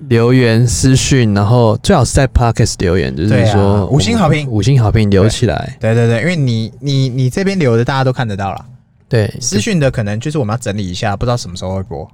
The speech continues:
Speaker 1: 不要忘记给我们三连。什么叫三连？
Speaker 2: 哎。
Speaker 1: 按赞、分享、订阅。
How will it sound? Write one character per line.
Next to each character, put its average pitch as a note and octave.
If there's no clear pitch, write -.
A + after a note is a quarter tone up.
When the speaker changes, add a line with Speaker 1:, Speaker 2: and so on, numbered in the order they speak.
Speaker 1:
不 -
要 A2+
忘 A2+
记 A2
给 G2
我 F#2+
们 F2
三 G2+
连。 F#2
什 -
么 -
叫 A#2
三 A2+
连？ G2
Speaker 2:
哎。 -
Speaker 1:
按 G#2+
赞、 F#2
分 G2
享、 -
订 F#2+
阅。 F2+